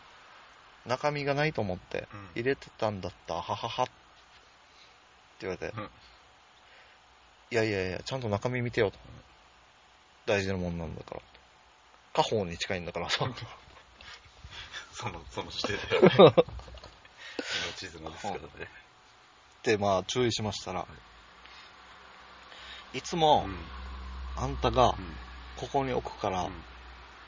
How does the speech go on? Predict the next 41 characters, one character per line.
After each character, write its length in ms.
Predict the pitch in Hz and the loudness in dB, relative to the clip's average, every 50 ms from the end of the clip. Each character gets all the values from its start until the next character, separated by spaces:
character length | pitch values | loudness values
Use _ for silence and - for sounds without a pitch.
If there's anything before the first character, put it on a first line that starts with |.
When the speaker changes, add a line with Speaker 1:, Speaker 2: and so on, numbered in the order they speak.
| - - - - - - - - - - - - - - - - - | -20 -20 -20 -20 -20 -20 -20 -20 -20 -20 -20 -20 -20 -20 -20 -16 -8
Speaker 1:
で、 180 | - 107 98 85 - - - - - | -6 -4 -4 -4 -6 -10 -14 -12 -6
そ 140 | - - 151 | -2 -2 0
こ 180 | - - 147 143 | 4 6 6 6
と 140 | - 151 | 8 6
同 240 | 127 139 139 143 139 | 6 6 6 6 6
じ 140 | 135 131 135 | 6 4 4
よ 140 | 135 117 104 | 4 4 4
う 40 | 98 | 2
に、 140 | 98 92 | 0 0
Speaker 2:
う 60 | - - | -2 -2
ん。 80 | - 92 | 0 2
Speaker 1:
栄 140 | 117 123 | 4 6
養 160 | 127 131 127 127 | 6 6 6 6
ド 120 | 120 120 | 4 2
リ 120 | 120 120 | 2 0
ン 40 | 120 | -2
ク 60 | 113 - | -4 -6
と 80 | - | -8
か 100 | - - | -6 -6
も、 120 | 95 92 87 | -6 -6 -6
Speaker 2:
う 20 | 87 | -6
ん。 20 | 95 92 90 - - - - - - - - - - - - - - - | -8 -10 -10 -12 -14 -16 -16 -16 -18 -18 -18 -16 -16 -16 -16 -16 -6 0
Speaker 1:
こ 80 | - 175 | 4 8
の 220 | 196 196 190 - - - - - - - - - - - - - - - - - - - - - - - - - - - | 8 8 8 6 0 -6 -14 -14 -14 -14 -16 -16 -16 -16 -16 -18 -18 -18 -18 -18 -18 -18 -18 -18 -18 -18 -18 -10 -6 -4
嫁 220 | 131 131 135 131 | -2 0 0 2
が 120 | 127 120 107 - - - - - | 2 0 0 0 -6 -18 -4 4
置 160 | - 151 165 | 6 6 6
い 60 | 165 | 6
て 140 | - - 123 | 4 0 4
た 120 | - 151 160 | 6 6 6
っ 40 | |
て 240 | - - - - 104 | 6 2 -4 -4 -4
訴 320 | 110 127 - - - 117 113 | -4 -6 -8 -2 2 2 2
え 80 | 110 | 2
て 100 | - 113 | 2 0
る 80 | 101 98 | -2 -2
場 100 | 98 92 | -4 -6
所 120 | - - | -8 -8
が、 120 | 95 98 | -6 -6
Speaker 2:
う 20 | |
ん。 40 | 87 | -6